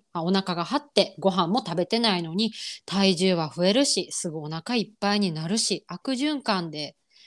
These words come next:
出ないことに対するストレスもあります。あまりにも続くときは刺激性便秘薬を飲みますが、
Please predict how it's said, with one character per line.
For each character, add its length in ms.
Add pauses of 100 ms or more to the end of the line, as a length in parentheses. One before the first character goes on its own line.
(420)
出 160
な 160
い 60
こ 140
と 100
に 140
対 200
す 140
る 120
ス 120
ト 100
レ 80
ス 140
も 160
あ 60
り 120
ま 200
す。 260 (760)
あ 100
ま 140
り 100
に 100
も 120
続 300
く 40
と 160
き 140
は 180
刺 240
激 180
性 280
便 240
秘 140
薬 260
を 120
飲 80
み 80
ま 140
す 120
が、 180